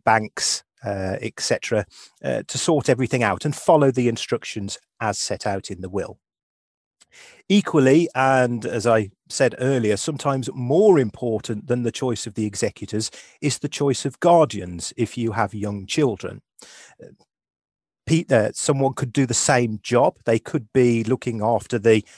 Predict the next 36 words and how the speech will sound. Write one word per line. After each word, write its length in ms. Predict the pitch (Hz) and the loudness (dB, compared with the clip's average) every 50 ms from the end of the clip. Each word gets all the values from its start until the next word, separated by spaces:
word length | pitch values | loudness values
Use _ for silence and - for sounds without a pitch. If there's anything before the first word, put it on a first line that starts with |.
| - _ _ _ | -20 _ _ _
the 140 | 107 110 - - | -6 -4 -2 0
admin 420 | 110 117 110 - 113 113 113 117 | 0 0 0 0 0 0 0 0
and 140 | 113 110 110 | 0 -2 -2
the 40 | 107 | -2
money, 500 | 110 113 113 110 113 120 151 175 - - _ _ _ _ _ _ _ - | 0 0 2 4 6 6 4 4 2 -4 _ _ _ _ _ _ _ -6
um, 540 | - 55 57 58 52 52 52 - - - _ _ - - - - _ _ _ _ - | -6 -4 -4 -4 -6 -8 -10 -12 -18 -20 _ _ -20 -20 -20 -20 _ _ _ _ -4
and 160 | 120 117 139 | -4 -2 0
also 500 | - 135 139 135 - - 139 120 123 117 | 0 0 0 0 2 2 4 4 4 2
the 240 | 104 120 117 117 120 | 2 2 2 2 2
moral 340 | 107 120 123 127 120 117 - 123 | 0 0 0 0 0 0 0 -2
upbringing 440 | 123 - 127 120 113 117 117 110 | -4 -4 -4 -4 -4 -2 -2 -4
of, 120 | 117 104 - - | -4 -6 -8 -8
of 180 | - 120 107 - - _ - | -8 -6 -6 -8 -12 _ -6
your 200 | 117 110 110 - _ _ _ - | -4 -4 -4 -6 _ _ _ -2
children. 420 | - 285 220 127 - 110 - - - - - - - - - - | 0 2 2 0 0 -4 -10 -12 -16 -20 -20 -20 -20 -12 -6 -4
Um, 360 | 113 113 107 107 107 107 104 _ | -2 -2 -2 -4 -6 -10 -6 _
but 120 | - 147 151 | 0 2 2
again, 260 | - - 143 98 92 | 4 4 4 4 2
I 80 | 92 | -2
think 160 | 92 - - - | -4 -6 -4 -2
that 160 | 110 107 - _ _ | -2 -2 -2 _ _
that's 220 | - 107 - - | -2 0 0 -2
something 440 | - - 131 113 104 - 113 107 104 | -4 -4 -4 -4 -4 -4 -6 -4 -4
that 120 | 107 - | -6 -4
we 100 | - 107 | -4 -6
would 200 | 104 101 107 92 | -6 -4 -6 -4
really, 480 | 104 107 113 110 110 110 107 107 107 - _ - - - - _ _ | -2 0 4 4 6 6 6 4 4 0 _ -14 -20 -20 -20 _ _
um, 320 | 104 101 98 98 98 98 - | -4 -4 -4 -4 -6 -10 -12
press 280 | - - 139 123 - - | -2 0 0 0 0 -2
upon 300 | 123 - - 110 104 98 | -4 -4 -2 -4 -4 -4
people, 380 | - - 110 101 - - 110 95 | -4 -4 -6 -6 -4 -6 -4 -2
that 180 | 110 104 - | -2 -2 -2
it's 160 | 127 117 - | -4 -2 0
a, 140 | 131 117 - - - - | 0 0 0 -2 -8 -16
such 320 | - - - - 127 - - | -12 -8 -6 -6 -4 -4 -4
a 100 | 117 | -4